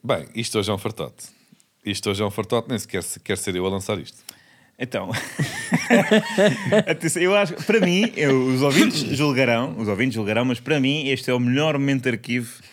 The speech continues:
Speaker 2: da história do podcast. Portanto, isto não, não foi compilado por nós. Eu andei lá está, eh, andámos todos esta semana muito na rede social Twitter e como o Benfica venceu, foi talvez das melhores semanas também dessa rede social.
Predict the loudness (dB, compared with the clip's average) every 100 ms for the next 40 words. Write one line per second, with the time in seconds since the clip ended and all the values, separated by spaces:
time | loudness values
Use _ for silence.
0 | -8 -4 -4 -2 -2 0 2 2 0 -4
1 | -8 -18 -12 -6 -2 -2 -2 -6 -8 -20
2 | -20 -20 -10 -8 -8 -10 -8 -8 -4 -2
3 | -2 -2 -8 -20 -20 -6 -2 -2 -2 -2
4 | 0 2 2 0 -2 0 -2 -4 -4 -2
5 | 0 -2 -2 -2 -2 -2 -4 -2 0 0
6 | 0 0 0 0 -4 -8 -6 -6 -4 -4
7 | -4 -4 -2 0 2 2 0 -2 -8 -10
8 | -8 -4 -4 -6 -8 -4 -4 -2 -4 -2
9 | -6 -6 -10 -12 _ -8 -6 -4 -4 -6
10 | -4 -4 -4 -4 -4 -4 -6 -16 -20 _
11 | -6 -4 -2 -4 -4 -4 -6 -8 -14 _
12 | _ _ -16 -12 -8 -8 -6 -8 -4 -4
13 | -4 -6 -8 -8 -8 -12 -10 -10 -12